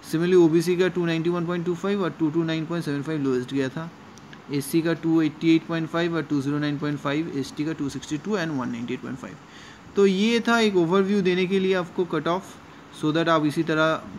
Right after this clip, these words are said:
तैयारी कर सकें, क्योंकि, अ, जैसे syllabus भी जानना है तो previous year का क्वेश्चन paper और cut off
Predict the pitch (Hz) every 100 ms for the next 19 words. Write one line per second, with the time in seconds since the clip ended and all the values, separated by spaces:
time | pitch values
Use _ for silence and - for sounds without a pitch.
0 | - - 135 139 135 139 160 147 147 147
1 | 156 151 139 151 156 - - - - -
2 | - 135 131 127 127 131 135 156 147 143
3 | 151 156 165 156 151 156 151 156 143 143
4 | 139 143 147 147 139 - - 143 135 156
5 | 147 143 151 143 143 139 135 143 139